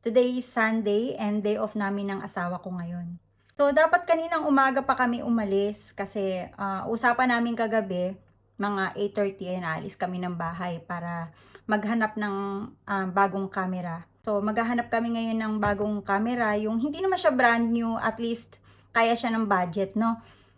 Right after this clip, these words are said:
Kasi yung cellphone ko na ginagamit ko na pang-alternate ko sana sa mga pag-shot ng video, ayan siya guys, oh.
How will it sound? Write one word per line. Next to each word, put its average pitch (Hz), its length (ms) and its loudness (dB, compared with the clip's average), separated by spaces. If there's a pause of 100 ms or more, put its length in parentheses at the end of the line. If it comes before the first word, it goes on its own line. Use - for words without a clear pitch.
(120)
Kasi 302 320 4
yung 311 160 0
cellphone 311 560 4
ko 247 320 4
na 254 160 2
ginagamit 247 640 2
ko 240 80 -2
na 226 240 0
pang-alternate 226 640 0
ko 240 80 -6
sana 220 240 -2
sa 208 320 0
mga 196 400 -4
pag-shot 196 480 -4
ng 202 240 -4
video, 220 400 -4
ayan 214 240 -2
siya 220 160 -6
guys, 220 400 -6
oh. 202 320 -8